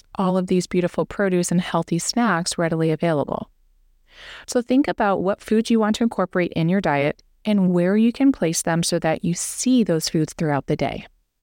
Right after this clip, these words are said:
I know I mentioned fruits and vegetables quite a bit as a healthy snack, and let me explain why.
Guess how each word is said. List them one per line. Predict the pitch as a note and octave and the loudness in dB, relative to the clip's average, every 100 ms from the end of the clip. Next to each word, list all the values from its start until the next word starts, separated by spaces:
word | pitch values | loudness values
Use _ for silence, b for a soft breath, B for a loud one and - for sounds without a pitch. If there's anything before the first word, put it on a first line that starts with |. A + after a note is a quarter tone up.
| _ _ _ | _ _ _
I | A3 | 0
know | A#3+ | 2
I | B3 | 2
mentioned | A3 G3+ - F#3+ | 2 2 2 0
fruits | - F#3+ F#3+ | 2 -2 2
and | F3+ | 0
vegetables | E3 E3 - E3+ D#3+ - | 0 -2 -4 0 0 -2
quite | - D#3 | -2 0
a | D#3 | 2
bit | D#3 D3 | 0 0
as | D3+ D3 | -2 0
a | D3+ | 0
healthy | D#3 - G#3 G3 E3 | 0 -2 -2 0 -2
snack, | F3 - E3+ D3+ - | -2 -2 -2 -2 -2
and | G#3+ G3 | 0 0
let | G3 - | 0 2
me | C#4 D4 | 2 2
explain | - - - - E3 E3 | -2 -4 -4 0 2 2
why. | G3+ - - | 0 -4 -6